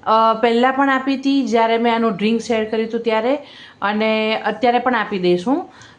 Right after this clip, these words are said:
તમે લઈ શકો છો, આવી રીતનો આવે છે. જો તમે જોઈ શકો છો, મેં રાતના એને એક ચમચી જેટલો પાણીમાં પલાળી દીધો હતો.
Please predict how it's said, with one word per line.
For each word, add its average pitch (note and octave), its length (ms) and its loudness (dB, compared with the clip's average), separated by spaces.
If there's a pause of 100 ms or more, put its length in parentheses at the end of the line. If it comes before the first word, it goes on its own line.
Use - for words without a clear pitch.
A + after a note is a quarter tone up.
તમે A3+ 180 0
લઈ A#3+ 200 2
શકો G3+ 360 0
છો, A#3+ 360 -2 (280)
આવી A3 240 2
રીતનો A3+ 260 -2
આવે F3+ 300 0
છે. E4 380 -4 (1600)
જો D#3+ 140 -6 (400)
તમે F#3 220 -4
જોઈ F#3 200 -2
શકો D#3 320 -6
છો, C4+ 260 -6 (420)
મેં A3 140 -2
રાતના A3+ 440 0
એને B3 260 2
એક A#3+ 320 0
ચમચી A#3+ 340 0
જેટલો A3+ 560 0 (260)
પાણીમાં A3+ 460 0
પલાળી A3 380 0
દીધો E3 220 -2
હતો. B3 320 -4